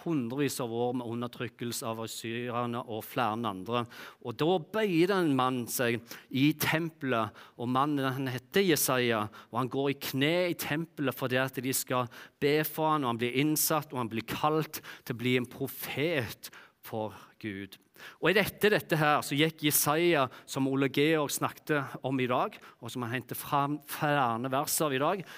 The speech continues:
Han, Jesaja, som skrev disse verk-, han, versene, han gikk rundt i Juda,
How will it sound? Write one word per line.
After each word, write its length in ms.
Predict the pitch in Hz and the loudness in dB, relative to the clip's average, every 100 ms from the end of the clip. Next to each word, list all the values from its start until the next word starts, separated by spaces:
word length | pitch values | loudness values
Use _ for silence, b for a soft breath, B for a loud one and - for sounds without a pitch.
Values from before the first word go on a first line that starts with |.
| B - | B -4
Han, 160 | 131 156 151 | 0 2 2
Jesaja, 640 | 151 120 156 202 190 131 | 4 4 4 4 4 2
som 140 | 113 120 | 0 -6
skrev 320 | - 151 185 | 0 0 2
disse 200 | 143 - | 0 0
verk-, 240 | 127 123 131 120 | -2 -2 -4 -4
han, 160 | - | -4
versene, 400 | 123 139 - 131 | -2 -2 -2 -2
han 160 | 113 135 | 0 2
gikk 160 | 160 160 | 2 2
rundt 160 | 156 147 | -2 -2
i 60 | 139 | -2
Juda, 500 | 127 156 190 208 | -2 -2 0 0